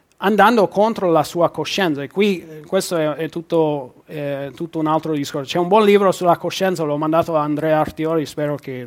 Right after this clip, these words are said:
lo, lo tradurrà, è breve. Comunque il marito ha, ha un po',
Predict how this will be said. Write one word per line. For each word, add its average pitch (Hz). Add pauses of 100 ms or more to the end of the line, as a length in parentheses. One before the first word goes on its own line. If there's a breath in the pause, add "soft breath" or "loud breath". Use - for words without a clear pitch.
lo, 123
lo 123
tradurrà, 131
è 143
breve. 131 (440 loud breath)
Comunque 175 (240)
il 165
marito 196
ha, 160
ha 160
un 160
po', 254